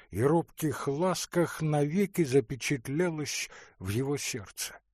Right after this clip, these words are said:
Но он смутно понимал её положение в доме. Он чувствовал, что между им и ею существовала преграда, которую она не смела и не могла разрушить.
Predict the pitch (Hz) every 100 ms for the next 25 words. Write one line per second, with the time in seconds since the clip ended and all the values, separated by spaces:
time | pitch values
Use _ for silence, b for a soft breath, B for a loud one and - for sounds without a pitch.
0 | _ _ B B - 80 123 143 147 -
1 | - 160 170 202 - 185 185 190 175 185
2 | 180 143 131 135 151 151 156 147 165 151
3 | 156 147 151 160 120 - - _ _ B
4 | B 123 113 - - 180 160 - - 110
5 | 113 104 104 - - 127 123 151 113 107
6 | 147 - - 170 147 110 - B B _
7 | 156 120 101 104 196 214 170 92 85 -
8 | B B - - 135 - - 147 - -
9 | 110 135 123 175 170 - 165 170 156 202
10 | 202 - - - B B B - - 104
11 | 117 110 113 117 120 123 113 - 120 98
12 | 143 156 160 160 180 185 190 170 208 185
13 | 117 117 170 175 - - -